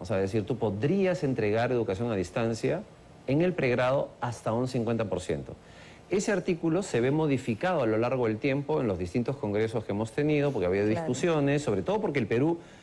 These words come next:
Speaker 1: frente a esta norma, era una norma tecni-, antitécnica en ese momento, entonces se trata de corregir y llega un punto, que es más o menos dos mil diecinueve, dos mil veinte, un poquito antes, en la cual la sunedu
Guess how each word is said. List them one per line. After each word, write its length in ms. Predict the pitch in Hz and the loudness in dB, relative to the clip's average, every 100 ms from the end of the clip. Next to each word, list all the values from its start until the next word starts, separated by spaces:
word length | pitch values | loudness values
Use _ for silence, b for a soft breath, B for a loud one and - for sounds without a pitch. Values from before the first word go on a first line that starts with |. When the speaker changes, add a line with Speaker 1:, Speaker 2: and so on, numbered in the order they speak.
| B B - | B B -8
Speaker 1:
frente 280 | 127 113 | -2 0
a 20 | 170 | 0
esta 160 | 175 | 2
norma, 240 | 170 175 175 | 2 2 2
era 120 | 165 | 2
una 260 | 147 143 | 0 0
norma 380 | 143 156 147 131 | 2 2 0 0
tecni-, 380 | 185 170 139 127 - - - | -2 0 0 -2 -6 -16 -2
antitécnica 880 | 143 131 131 - 190 120 107 95 | 0 2 0 0 0 0 -2 0
en 100 | 95 | 0
ese 160 | 120 160 | 0 0
momento, 320 | 156 156 156 | 2 2 2
entonces 220 | 139 160 | 0 0
se 100 | 143 | -2
trata 320 | 113 165 190 185 | 0 0 0 0
de 120 | 135 | 0
corregir 540 | 107 92 90 147 156 - | 0 -2 -2 -2 0 -2
y 80 | |
llega 280 | 123 185 220 | 0 0 2
un 220 | 233 220 | 2 2
punto, 640 | 180 233 208 120 127 143 180 | 2 2 2 2 2 0 -2
que 100 | - | -2
es 60 | 101 | 0
más 140 | 127 123 | 0 0
o 40 | |
menos 240 | 120 131 | 0 0
dos 140 | 123 101 | 0 0
mil 160 | 120 | 0
diecinueve, 400 | 131 117 110 127 | 0 0 0 2
dos 140 | 110 98 | 2 2
mil 160 | 123 | 2
veinte, 420 | 139 120 95 147 156 B B B - | 2 2 0 -2 -6 B B B -8
un 60 | |
poquito 300 | - - - | -4 -4 0
antes, 340 | 107 98 180 - B B B B B B B - - - | 0 0 -4 -6 B B B B B B B -20 -16 -2
en 160 | 131 | 2
la 100 | 113 | 2
cual 380 | 104 143 147 156 | 0 2 2 0
la 160 | 123 113 | 0 -2
sunedu 680 | - 123 151 175 123 127 | -2 -2 2 2 2 0